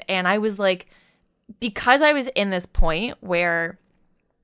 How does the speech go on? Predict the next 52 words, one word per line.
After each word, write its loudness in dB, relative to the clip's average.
I -2
still 2
didn't 0
really 0
know 4
what 2
I 4
was -6
doing. -2
I -2
knew 0
I 6
wanted -2
to -10
be -6
creative, -2
but -6
I 2
was -6
too -6
scared -2
to -10
really -6
take -12
that -4
risk -8
and -10
embrace -6
it. -2
I 2
was -4
like, -8
"Oh, 4
I 0
can -10
piggyback -4
off -8
of -14
somebody -12
else's -12
dream." -16
And 0
it's -4
very, 0
it -2
coincides 0
with -6
what -4
I 4
wanna -2
be -12
doing. -6